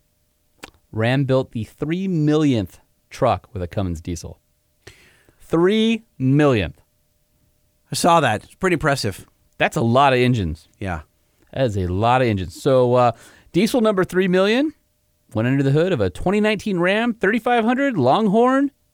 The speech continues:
Speaker 1: Crew Cab Dually four by four.
Speaker 2: Do we know who bought it and where it's going?
Speaker 1: Uh, I don't think anybody's bought it. They just built it. So
Speaker 2: Oh, I see.
Speaker 1: I don't know if they're doing anything special
Speaker 2: Did
Speaker 1: with
Speaker 2: they,
Speaker 1: it.
Speaker 2: it, it should have a plaque.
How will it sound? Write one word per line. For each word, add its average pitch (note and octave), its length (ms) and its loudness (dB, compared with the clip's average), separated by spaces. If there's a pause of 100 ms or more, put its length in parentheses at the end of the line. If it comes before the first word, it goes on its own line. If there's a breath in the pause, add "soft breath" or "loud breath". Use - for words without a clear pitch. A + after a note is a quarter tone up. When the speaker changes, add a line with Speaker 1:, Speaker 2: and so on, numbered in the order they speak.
(120)
Speaker 1:
Crew G#2+ 180 -6
Cab D3 240 -2
Dually D3 220 -4
four F#2+ 160 -4
by D#2 100 -8
four. - 320 -12 (200)
Speaker 2:
Do B2+ 140 -2
we C#3 100 2
know C#3 140 2
who C#3 100 0
bought D#3 220 0
it - 100 -8 (160)
and A2 120 -4
where A2 100 0
it's G#2+ 80 -8
going? D#3 320 -4 (680)
Speaker 1:
Uh, C3+ 60 -6
I C#3 160 2
don't F#3+ 120 -2
think F3+ 100 0
anybody's D#3+ 200 0
bought C3 220 2
it. A2+ 80 -4
They A#2+ 140 -2
just B2+ 240 -6
built C3 200 -2
it. - 200 -10
So C#3+ 160 0
Speaker 2:
Oh, - 20 2
I A2 140 2
see. G2 260 -10
Speaker 1:
I D#3 80 2
don't F#3 140 2
know F3+ 80 2
if F3 80 -2
they're E3+ 80 -8
doing D#3+ 160 2
anything C3 160 0
special D#3+ 320 2
Speaker 2:
Did - 40 4
Speaker 1:
with D3 100 2 (260)
Speaker 2:
they, B2+ 140 -18
Speaker 1:
it. G#2+ 100 -20
Speaker 2:
it, C3 180 -10
it C#3+ 60 -6
should G#3 160 -2
have D#3+ 100 0
a A2 60 -8
plaque. G2 440 -6